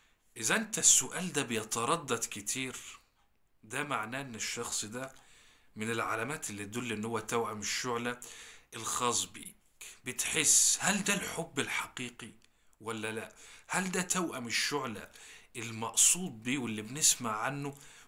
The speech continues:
ولا لا؟ وهي أيضا من العلامات اللي معانا، دائما تلاقي نفسك أنت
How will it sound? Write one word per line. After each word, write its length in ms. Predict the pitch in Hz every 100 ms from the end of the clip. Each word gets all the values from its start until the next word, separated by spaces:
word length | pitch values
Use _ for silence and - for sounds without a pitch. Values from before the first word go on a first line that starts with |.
| -
ولا 280 | 131 127 131
لا؟ 220 | 127 -
وهي 360 | 113 135 131 -
أيضا 300 | 165 135 110
من 140 | 107
العلامات 540 | 107 95 104 110 131 123
اللي 220 | 104 101
معانا، 440 | 95 113 127 127 - - - -
دائما 460 | 123 123 180 143
تلاقي 480 | 104 104 120 127 123
نفسك 440 | 127 - - 110 135
أنت 340 | 135 135